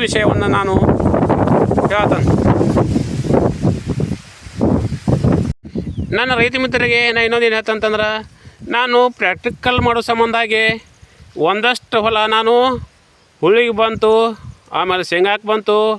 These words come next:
ಕಬ್ಬಿಗೆ ಬಂತು, ಕಳೆನಾಶಕ ಹೊಡ್ದನ್. ಎಷ್ಟ? ಇವನ್ನೆಲ್ಲನೂ ಒಂದು ಹತ್ತು ಹತ್ತು ಗುಂಟೆ ಕಳೆನಾಶಕ ಹೊಡ್ದನು. ನಂತರ ಒಂದಷ್ಟು ಭೂಮಿ ನಾನು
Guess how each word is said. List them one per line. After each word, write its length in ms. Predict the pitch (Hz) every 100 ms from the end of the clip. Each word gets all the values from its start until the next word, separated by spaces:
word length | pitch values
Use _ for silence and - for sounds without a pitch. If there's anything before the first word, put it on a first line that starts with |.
| - 190
ಕಬ್ಬಿಗೆ 280 | 190 202 208
ಬಂತು, 240 | 202 208 208 -
ಕಳೆನಾಶಕ 380 | 165 196 196 220 185
ಹೊಡ್ದನ್. 300 | 170 160 104 - _ _ _ _ _ - 160 196
ಎಷ್ಟ? 160 | - 202 202 208 -
ಇವನ್ನೆಲ್ಲನೂ 500 | 185 175 185 226 247
ಒಂದು 120 | 233 190
ಹತ್ತು 140 | 196 208
ಹತ್ತು 120 | 202
ಗುಂಟೆ 220 | 208 202 202 196
ಕಳೆನಾಶಕ 300 | 156 180 190 196
ಹೊಡ್ದನು. 300 | 185 190 190 202 - - - - 151
ನಂತರ 320 | 214 240 254 262 269 - 151 160
ಒಂದಷ್ಟು 380 | 208 226 240 233
ಭೂಮಿ 200 | 226 214 214
ನಾನು 160 | 214